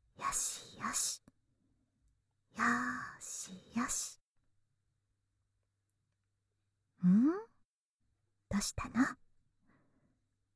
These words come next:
お姉ちゃんの体、触りたいの？<laughs>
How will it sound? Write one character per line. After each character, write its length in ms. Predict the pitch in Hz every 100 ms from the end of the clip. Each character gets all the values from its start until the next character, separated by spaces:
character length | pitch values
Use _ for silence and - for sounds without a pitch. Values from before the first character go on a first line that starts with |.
| _ _ -
お 80 | 214
姉 200 | 240 294
ち 140 | -
ゃ 60 | 220
ん 80 | 190
の 100 | 175
体、 540 | - 175 180 190 196 - - - _ _
触 340 | - - 247 277
り 100 | 285
た 160 | - 285
い 100 | 233
の？ 280 | 214 302 - - _ _ _ _ _ _ _ _ _ _ _ _ _ _
<laughs> 60 | _